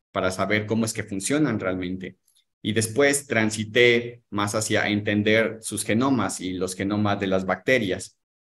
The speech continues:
Y eventualmente comencé a interesarme más en la parte de las bacterias, pero como patógenos, y qué lugar ocupan en nuestro ecosistema, y por qué es que algunas bacterias terminan causando mucho daño y otras,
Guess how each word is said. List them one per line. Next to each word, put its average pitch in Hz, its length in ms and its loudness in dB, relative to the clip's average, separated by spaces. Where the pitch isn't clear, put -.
Y 110 140 2
eventualmente 147 720 2
comencé 113 320 0
a - 20 0
interesarme 117 460 0
más 117 200 0
en 113 100 -2
la 101 140 -2
parte 113 320 0
de 98 200 -2
las 101 200 0
bacterias, 117 540 0
pero 95 220 0
como 95 280 -4
patógenos, 107 840 -4
y 104 180 -6
qué 117 180 6
lugar 113 320 2
ocupan 110 680 -2
en 98 160 -4
nuestro 95 240 -4
ecosistema, 104 840 -2
y 107 120 -2
por 104 200 -2
qué 117 140 2
es 117 100 0
que 107 100 -2
algunas 135 340 0
bacterias 110 580 -2
terminan 104 580 -2
causando 101 480 -4
mucho 120 360 -2
daño 110 460 -2
y 101 200 -2
otras, 110 500 0